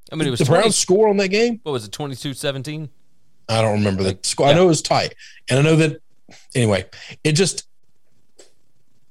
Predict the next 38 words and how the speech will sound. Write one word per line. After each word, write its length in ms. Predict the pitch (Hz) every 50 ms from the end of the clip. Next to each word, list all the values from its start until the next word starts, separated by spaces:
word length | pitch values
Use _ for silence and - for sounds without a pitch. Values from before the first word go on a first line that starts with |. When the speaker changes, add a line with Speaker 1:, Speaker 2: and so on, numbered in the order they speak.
| - - - - - - - - - - - - - - - - - - -
Speaker 2:
everything 380 | 170 170 175 185 156 170 170 151
went 160 | 139 123 -
right 240 | 123 117 110 82 -
for 120 | - 110
Chiefs 300 | 95 - - 113 101 -
that 160 | - 104 71 -
day. 200 | - 50 - - - - - - - - - - - - -
Everything. 380 | 131 113 104 98 - - 58 - -
Except 460 | 165 190 208 190 180 - - 180 147
for 80 | 156
Patrick 400 | 135 - 139 117 107 - - 110 - - - -
went 300 | 131 127 123 120 101 95
down. 260 | 95 90 80 67 - - - - - - - - - - - - -
The 200 | - 156 143 160
Browns 340 | - 170 175 170 165 160 -
should 120 | - 170
have 80 | 151 139
been 100 | 151 143
able 120 | 135 131
to 40 | 123
close 280 | - - 135 135 123
it 60 | 131 120
out 140 | 117 117
as 80 | 113 107
soon 140 | - 127 117
as 80 | 104
Patrick 360 | - - 113 101 - - 107 -
went 160 | 110 101 98
down. 260 | 107 104 101 101 98
The 100 | 95 104
defense 500 | 98 123 113 - - 113 98 95 - - - - - -
got 200 | - 101 82 87
weird, 280 | 101 104 98 98 92 -
funky. 400 | - 104 98 95 - 98 95 - - - - - -
This 140 | - 123 -
defense 400 | - 120 101 - 107 95 - -
is 140 | 92 - - -
way, 340 | - 80 78 76 71 67 135